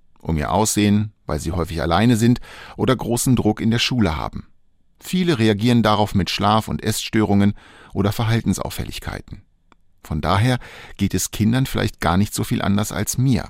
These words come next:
"Die Sorge schleicht sich durchs Schlüsselloch ein", hat der deutsche Dichter Johann Wolfgang von Goethe mal geschrieben. Bei mir kommt sie oft nachts.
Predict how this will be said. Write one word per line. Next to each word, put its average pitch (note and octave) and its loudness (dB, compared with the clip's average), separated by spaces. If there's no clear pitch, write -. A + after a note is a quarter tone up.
"Die F#2 0
Sorge A2+ 0
schleicht F#2+ -2
sich - -4
durchs G#2 0
Schlüsselloch G#2+ 0
ein", B1 -6
hat F2 -4
der D2+ -2
deutsche E2 -2
Dichter F#2 0
Johann F2+ 2
Wolfgang F2 0
von G2 2
Goethe F#2+ 2
mal D2 2
geschrieben. - -8
Bei B1+ -8
mir F2+ 2
kommt A2 2
sie - 2
oft F#2+ -2
nachts. - -4